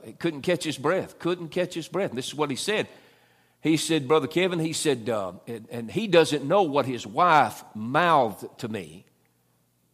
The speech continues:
with tears running down her face as I was talking to him on one side of the bed. She's over in the corner in the chair.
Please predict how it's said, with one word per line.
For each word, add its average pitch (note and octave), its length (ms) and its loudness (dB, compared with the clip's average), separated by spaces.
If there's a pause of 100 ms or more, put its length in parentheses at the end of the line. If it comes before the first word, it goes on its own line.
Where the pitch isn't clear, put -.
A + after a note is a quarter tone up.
(100)
with G#2 200 -8
tears E3 340 0
running C3 240 2
down B2 200 0
her D3+ 200 2
face D#3+ 340 2
as A2 120 -2
I C#3+ 80 8
was A#2+ 200 -2
talking F3 300 0
to C#3+ 60 0
him C#3 100 0
on A2+ 100 -2
one E3+ 140 -2
side B2+ 220 -2
of G#2 60 -4
the G#2 60 -8
bed. A2+ 280 -6 (360)
She's F3 320 -4
over B2+ 280 2
in A#2 80 -2
the G2+ 80 -10
corner D#3 340 -2
in G#2+ 100 -4
the G2 80 -8
chair. C#3 480 -2